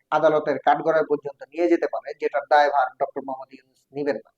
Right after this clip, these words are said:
আসলে আমি কি বলবো, আসলে বাংলাদেশের মানুষ, কথায় আছে না যে আসলে কুত্তার পেটে ঘি হজম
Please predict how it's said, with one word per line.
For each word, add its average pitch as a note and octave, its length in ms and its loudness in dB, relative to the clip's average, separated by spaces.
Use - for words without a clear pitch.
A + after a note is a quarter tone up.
আসলে E3+ 300 2
আমি D#3+ 280 2
কি F#3+ 220 -6
বলবো, C3+ 240 -2
আসলে C3 260 -8
বাংলাদেশের C#3+ 520 -4
মানুষ, C#3 420 -10
কথায় D#3 260 4
আছে D3+ 160 2
না D#3 120 0
যে C#3 120 0
আসলে C#3 240 -2
কুত্তার E3 480 -2
পেটে D3 240 -2
ঘি C3+ 280 -12
হজম C3+ 200 -8